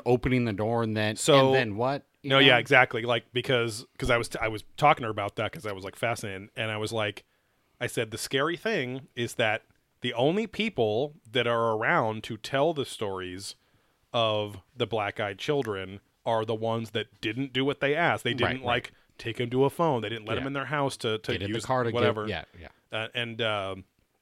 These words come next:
Speaker 2: 'cause there's a lot of s-, creepy ones on that Monsters Among Us podcast.
Speaker 1: Yeah.
Speaker 2: Like, some guy was, like, at the movies. These kids were supposed to be in school there at the movies, whatever. But, uh, the people that tell the stories never let them in.
Speaker 1: Mm-hmm.
Speaker 2: The, the only,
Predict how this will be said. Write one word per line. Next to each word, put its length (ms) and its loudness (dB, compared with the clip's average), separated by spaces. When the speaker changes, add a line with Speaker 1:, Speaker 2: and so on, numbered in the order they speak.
Speaker 2:
'cause 120 2
there's 120 4
a 60 4
lot 180 6
of 60 -8
s-, 60 -10
creepy 300 -4
ones 200 -2
on 80 0
that 100 -8
Monsters 320 -8
Among 220 -8
Us 100 -12
podcast. 320 -8
Speaker 1:
Yeah. 260 -6
Speaker 2:
Like, 120 -8
some 160 -8
guy 160 -4
was, 80 -8
like, 120 -12
at 120 -10
the 80 -14
movies. 640 0
These 140 -10
kids 200 -2
were 60 -8
supposed 200 -4
to 60 -18
be 60 -10
in 60 -12
school 240 0
there 120 4
at 80 -2
the 60 0
movies, 220 2
whatever. 360 2
But, 280 0
uh, 340 -2
the 100 -2
people 420 4
that 260 4
tell 240 6
the 80 0
stories 500 0
never 360 0
let 200 -2
them 140 -6
in. 380 -6
Speaker 1:
Mm-hmm. 300 -4
Speaker 2:
The, 220 -2
the 240 -2
only, 560 2